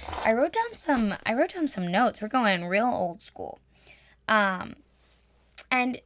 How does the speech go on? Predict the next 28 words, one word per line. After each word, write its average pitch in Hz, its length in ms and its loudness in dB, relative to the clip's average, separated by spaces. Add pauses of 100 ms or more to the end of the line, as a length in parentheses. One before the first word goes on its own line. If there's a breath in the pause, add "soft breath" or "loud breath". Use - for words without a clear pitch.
this, - 520 -8
this 226 160 -6
episode 180 540 -8
has 180 340 -12
no 185 680 -8 (760 soft breath)
linear 202 800 -4
path, - 720 -8 (1000)
but 180 520 -2 (300)
my 202 160 -6
life 180 300 -6
isn't - 240 -10
a - 120 -14
linear - 360 -10
path. - 400 -8
So 180 340 -2 (220)
there 175 100 -4
we 175 80 -6
go. - 140 -10 (720 loud breath)
Um, 190 320 2 (160)
the 226 160 0
first 254 320 -2
one 381 100 -6
I 370 80 -6
wanted 214 260 0
to 190 80 -12
talk 165 260 -6
about 160 320 -12
was - 320 -8